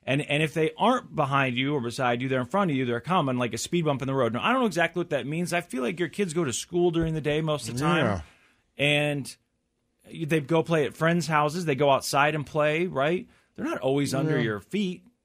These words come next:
Speaker 1: And, like, not literally always around you. Now, you share custody, too, so it's different.
Speaker 2: Right, so they're gone.
Speaker 1: Right.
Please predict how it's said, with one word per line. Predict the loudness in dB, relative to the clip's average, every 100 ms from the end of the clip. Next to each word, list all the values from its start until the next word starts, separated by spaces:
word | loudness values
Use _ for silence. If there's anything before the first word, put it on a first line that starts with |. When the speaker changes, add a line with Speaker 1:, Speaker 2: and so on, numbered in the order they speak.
| _ _ -20 -20 _ _ -16 -8
Speaker 1:
And, | -4
like, | -4 -4
not | -6 -4
literally | 0 2 2
always | 2 0 0
around | -2
you. | 0
Now, | 0
you | 0
share | 0 0 -2
custody, | -2 -4 -4 -6
too, | -4
so | -2 -2
it's | -2 -2
different. | -2 2
Speaker 2:
Right, | 2 2 0
so | -2
they're | -2
gone. | -2 -6 -6 -10 -12 -8
Speaker 1:
Right. | -6 -6